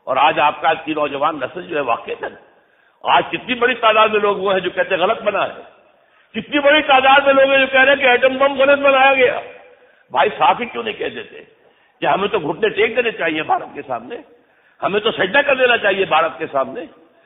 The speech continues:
ये तो अब हमारे यहाँ बड़े-बड़े जो दानिश्वर हैं वो कह रहे हैं, बड़े-बड़े लोग कह रहे हैं। तो इससे आप अंदाजा कर लीजिए कि अब पाकिस्तान के साथ ज़हनी, कल्बी, नफ्सियाती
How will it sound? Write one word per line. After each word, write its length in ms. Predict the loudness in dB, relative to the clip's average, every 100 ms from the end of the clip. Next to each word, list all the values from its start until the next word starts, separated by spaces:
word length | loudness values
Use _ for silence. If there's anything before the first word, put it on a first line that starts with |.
| _ -8
ये 80 | -4
तो 120 | 0
अब 160 | 2
हमारे 320 | 2 2 4 4
यहाँ 220 | 2 2
बड़े-बड़े 440 | 2 2 4 2
जो 120 | 2 0
दानिश्वर 580 | 0 0 0 0 2
हैं 60 | 2
वो 140 | 0
कह 160 | -2 -2
रहे 160 | -2 -4
हैं, 240 | -10 -20 _ _ _ _ _ -2
बड़े-बड़े 400 | 0 4 4 4
लोग 300 | 4 2 2
कह 100 | -4
रहे 200 | -4 -6
हैं। 180 | -14 -20 _ _ _
तो 60 | -10
इससे 180 | -2 -2
आप 160 | 0
अंदाजा 320 | -2 -2 0
कर 200 | -2 -4
लीजिए 380 | -6 -6 -4 -4 -6 -16 _
कि 60 | -4
अब 80 | -4
पाकिस्तान 800 | 0 0 0 -4 -2 4 4 4
के 140 | -2
साथ 260 | 0 0 0 -4 -20 -20 _ _ _ -4
ज़हनी, 380 | 0 0 0 -6
कल्बी, 480 | -2 -2 -2 -8 -4
नफ्सियाती 680 | -4 -4 -2 0 0 0